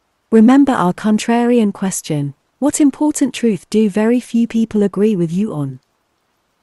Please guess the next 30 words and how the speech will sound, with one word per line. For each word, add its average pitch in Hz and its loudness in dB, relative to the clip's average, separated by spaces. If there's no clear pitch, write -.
If 262 0
we 277 4
already 294 2
understand 208 0
as 190 -4
much 240 0
of 226 -4
the 220 2
natural 208 -2
world 170 -2
as 180 -6
we 196 0
ever 202 -2
will, 165 -2
if 202 -6
all 240 4
of 233 2
today's 196 -2
conventional 196 -2
ideas 175 -2
are - -12
already 220 0
enlightened, 165 -4
and 214 2
if 220 0
everything 175 -2
has 170 -2
already 240 0
been 180 0
done, 170 -2